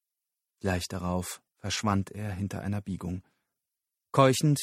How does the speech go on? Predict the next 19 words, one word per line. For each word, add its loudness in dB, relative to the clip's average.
näherte 4
sich 2
Susan 6
dem 6
letzten 4
noch 2
aufrecht 0
stehenden 4
Lastwagen 2
und 2
wich 2
dabei 0
der 2
Lache 2
mit 0
der -2
Lotion 0
vorsichtig -2
aus. -2